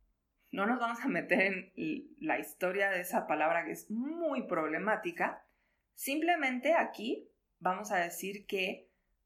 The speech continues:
cuando yo me hago todas estas preguntas sobre mí misma, en cuanto a mí misma,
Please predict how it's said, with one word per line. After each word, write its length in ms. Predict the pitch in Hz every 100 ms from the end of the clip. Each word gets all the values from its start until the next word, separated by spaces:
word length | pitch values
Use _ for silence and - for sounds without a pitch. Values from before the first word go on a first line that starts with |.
| _ _ _
cuando 500 | - 208 202 208 202
yo 160 | 185 254
me 120 | 302
hago 240 | 339 320 311
todas 320 | 240 254 -
estas 400 | 220 - 226 226 _
preguntas 920 | 185 190 208 196 175 180 - - - _
sobre 800 | - 196 185 180 175 185 190 - _ _ _
mí 220 | 175 165
misma, 500 | 170 214 226 190 175
en 140 | 180 160
cuanto 360 | 160 165 160
a 40 | 160
mí 160 | 185
misma, 600 | 208 226 - 170 196 311